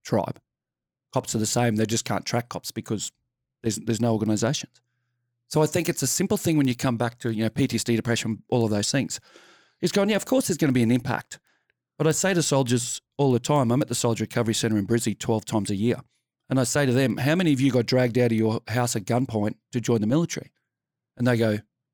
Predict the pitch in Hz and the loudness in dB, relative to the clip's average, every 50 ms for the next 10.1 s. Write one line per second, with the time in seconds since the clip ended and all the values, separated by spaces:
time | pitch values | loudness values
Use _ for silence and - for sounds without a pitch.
0 | _ _ _ _ _ _ _ _ _ - 117 - 117 143 156 127 - _ _ _ | _ _ _ _ _ _ _ _ _ -12 -6 -2 0 0 0 -2 -4 _ _ _
1 | _ _ _ _ _ - 127 123 127 135 123 123 - - 143 139 - 139 143 160 | _ _ _ _ _ -4 -2 0 2 0 0 0 -2 -2 -2 0 0 0 -2 -2
2 | - - _ _ _ _ _ _ _ _ - - 143 131 127 123 - 120 139 170 | -4 -10 _ _ _ _ _ _ _ _ -4 -2 0 0 2 2 4 4 4 4
3 | 165 - - 143 143 - - 117 - 127 120 113 123 156 165 - - - _ _ | 4 2 2 0 0 0 -2 -2 0 2 2 4 4 2 0 -2 -6 -8 _ _
4 | _ _ _ _ _ _ _ _ _ _ _ - 123 - 139 127 113 - - 131 | _ _ _ _ _ _ _ _ _ _ _ -8 -4 0 2 2 2 2 0 0
5 | 131 113 123 120 - 147 147 160 135 120 113 - - 151 - - - - 127 117 | 2 2 0 0 0 0 2 2 0 0 -2 -2 -2 0 0 -2 -2 -2 -2 0
6 | - 123 107 - 127 123 139 143 139 127 120 123 131 123 123 120 117 110 101 123 | 0 0 0 0 2 2 4 4 4 2 4 2 2 2 2 2 2 4 4 4
7 | 127 135 - - 123 110 110 110 - - - - _ _ _ - 139 120 - - | 2 2 2 0 0 -2 -2 -4 -8 -20 -20 -20 _ _ _ 0 0 0 0 2
8 | 127 135 147 - 139 - - 131 120 - 123 - - 131 123 117 - 107 131 147 | 2 2 2 2 0 0 0 0 0 0 -2 -2 0 2 2 2 2 2 2 4
9 | 135 117 110 - - 131 123 131 135 131 135 131 127 - - 127 120 143 180 175 | 4 2 2 0 0 0 0 2 2 2 4 2 0 2 0 2 2 2 0 0
10 | - - | -4 -6